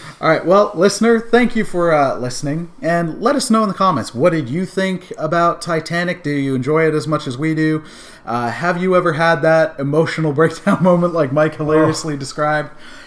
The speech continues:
Speaker 1: And also, what do you think of Jurassic Park? Where does it rank for your movies?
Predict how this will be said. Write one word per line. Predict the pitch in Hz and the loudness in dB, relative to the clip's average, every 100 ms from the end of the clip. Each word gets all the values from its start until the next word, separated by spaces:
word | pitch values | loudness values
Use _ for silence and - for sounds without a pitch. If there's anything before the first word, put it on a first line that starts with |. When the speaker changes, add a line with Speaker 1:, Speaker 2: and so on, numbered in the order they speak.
| - - | -16 -4
Speaker 1:
And | 170 180 180 - | 0 0 0 0
also, | 214 - 147 | 0 0 -2
what | 127 | -2
do | 190 | -2
you | 214 | -4
think | 214 226 220 | -4 -4 -4
of | - 208 160 | 0 0 2
Jurassic | 180 196 190 - | 2 0 -2 -6
Park? | 160 160 - | -2 -2 -2
Where | 127 | -2
does | 156 156 | -2 -2
it | |
rank | 156 170 156 | -2 -4 -4
for | 139 | -4
your | 135 170 | -2 -2
movies? | 175 175 180 180 175 | -2 -2 -2 -4 -6